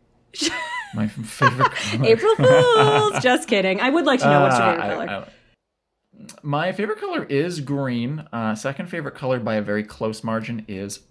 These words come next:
Speaker 2: purple. A nice
Speaker 1: Yes,
Speaker 2: deep
Speaker 1: indeed.
Speaker 2: purple.
Speaker 1: You are a purple man.
Speaker 2: Yeah.
Speaker 1: I like it. And green, the jacket, I think, speaks to that. Alex has wore a green
Speaker 2: Thank
Speaker 1: jacket
Speaker 2: you.
Speaker 1: for a long time. Okay, Final Scream question number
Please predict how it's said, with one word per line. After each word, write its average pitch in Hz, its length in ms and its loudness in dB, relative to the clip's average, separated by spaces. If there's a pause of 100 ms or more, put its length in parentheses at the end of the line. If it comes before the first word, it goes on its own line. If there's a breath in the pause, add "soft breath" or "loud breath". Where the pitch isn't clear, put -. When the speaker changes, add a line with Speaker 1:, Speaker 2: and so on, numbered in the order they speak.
(100)
Speaker 2:
purple. - 560 -14
A 90 60 -10
nice 87 80 -8
Speaker 1:
Yes, - 460 -8
Speaker 2:
deep - 120 -20
Speaker 1:
indeed. 180 380 -6
Speaker 2:
purple. 151 140 -14
Speaker 1:
You 175 140 -6
are 170 140 -6
a 170 60 -8
purple 196 300 -10
man. 180 280 -6
Speaker 2:
Yeah. 180 140 -6
Speaker 1:
I - 40 -4
like 190 240 -4
it. 466 240 -4
And 311 360 0
green, 370 520 2
the 302 120 -2
jacket, 381 540 0 (160)
I 254 100 0
think, 339 220 -4
speaks 381 320 -4
to - 100 -4
that. - 200 -8 (260)
Alex 233 300 -2
has 247 180 0
wore 240 220 4
a 233 60 4
green 233 260 2
Speaker 2:
Thank 240 200 2
Speaker 1:
jacket 262 100 -2
Speaker 2:
you. - 60 -6
Speaker 1:
for 233 120 0
a 233 60 0
long 254 200 0
time. 294 280 -2 (280 loud breath)
Okay, - 240 0 (200 loud breath)
Final 339 400 -2
Scream 277 440 -2
question 240 560 0
number 202 560 0